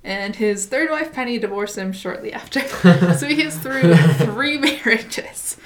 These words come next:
Speaker 1: very
Speaker 2: Wow.
Speaker 1: quickly. It's
Speaker 2: Yeah.
Speaker 1: kind of scarily impressive, not gonna lie.
Speaker 2: Mm-hmm. Yeah, in, in, in a lot of ways. I think that kinda goes back to what I was talking about with, like, his charm and charisma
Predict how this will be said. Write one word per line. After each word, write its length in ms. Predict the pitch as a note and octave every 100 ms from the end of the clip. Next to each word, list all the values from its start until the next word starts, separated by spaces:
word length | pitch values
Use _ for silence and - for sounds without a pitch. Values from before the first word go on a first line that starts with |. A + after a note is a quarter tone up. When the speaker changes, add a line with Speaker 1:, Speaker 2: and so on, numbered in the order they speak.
| - - - _ - - _ -
Speaker 1:
very 280 | C4+ C4
Speaker 2:
Wow. 40 | A3+
Speaker 1:
quickly. 320 | - - - -
It's 140 | -
Speaker 2:
Yeah. 200 | G#2 - - _ _ _ -
Speaker 1:
kind 240 | - B3+ F4+
of 80 | F#4 -
scarily 580 | - - A3+ A3+ C#4 A#3
impressive, 540 | F#3 - - - - -
not 260 | A3 B3+ -
gonna 140 | A3 - -
lie. 120 | -
Speaker 2:
Mm-hmm. 480 | - C#3+ C3+ B2 G#2+ G#2+ _ _ -
Yeah, 260 | C#3 C3
in, 360 | A2 C#3 C#3 - _
in, 560 | - C#3 C3+ B2 A2+ - -
in 100 | B2
a 100 | A#2+
lot 160 | F#2+
of 60 | F#2+
ways. 160 | F#2+
I 140 | - B2+
think 180 | C#3+ D3
that 300 | C#3+ - -
kinda 240 | C3 B2
goes 260 | A#2+ A2+ A2+
back 220 | - -
to 100 | A#2+
what 180 | G#2 F#2
I 80 |
was 140 | A2+ B2
talking 220 | A2+ G#2+
about 240 | A2 G#2 A2
with, 380 | B2+ - -
like, 260 | C#3 C#3 C#3
his 320 | C3 B2+ B2
charm 340 | - A#2+ A2+ A#2+
and 160 | B2
charisma 680 | A#2+ B2 B2 A#2+ C#3 B2